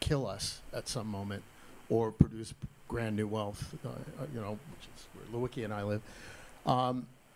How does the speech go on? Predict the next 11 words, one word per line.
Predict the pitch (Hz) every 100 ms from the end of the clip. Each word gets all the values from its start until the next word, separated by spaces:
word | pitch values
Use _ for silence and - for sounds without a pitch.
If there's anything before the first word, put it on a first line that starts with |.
| - - - - - - - - 131
this | 135 190 196
is | 190 -
something | 175 151 143 127
that | 120 110 -
should | - 151 143
concern | 135 117 - 147 131
us | 104 110
and | 165 135
has | 143 190
a | 196
tendency | 208 190 175 - 139